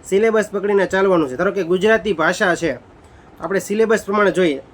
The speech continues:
ગુજરાતી ભાષા છે, સામાન્ય જ્ઞાન છે, ગણિત છે, રોજબરોજની ઘટનાઓ એટલે કે કરંટ છે,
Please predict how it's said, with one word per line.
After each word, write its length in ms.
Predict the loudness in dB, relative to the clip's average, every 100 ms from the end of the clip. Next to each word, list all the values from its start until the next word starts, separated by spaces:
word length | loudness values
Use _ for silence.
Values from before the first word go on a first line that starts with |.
| -20 -20 -20 -14
ગુજરાતી 380 | -8 -2 0 0
ભાષા 400 | 0 0 0 0
છે, 180 | 0 -2
સામાન્ય 540 | -2 -2 0 0 0
જ્ઞાન 260 | 0 0 0
છે, 140 | -2
ગણિત 400 | -4 0 0 0
છે, 220 | -2 -4 -4 -6 -16 -20 -20 -8
રોજબરોજની 640 | 0 2 2 2 2 2 -2
ઘટનાઓ 440 | -2 -2 0 2
એટલે 140 | 0 -4
કે 100 | -6
કરંટ 380 | -4 -2 0
છે, 220 | -2 -4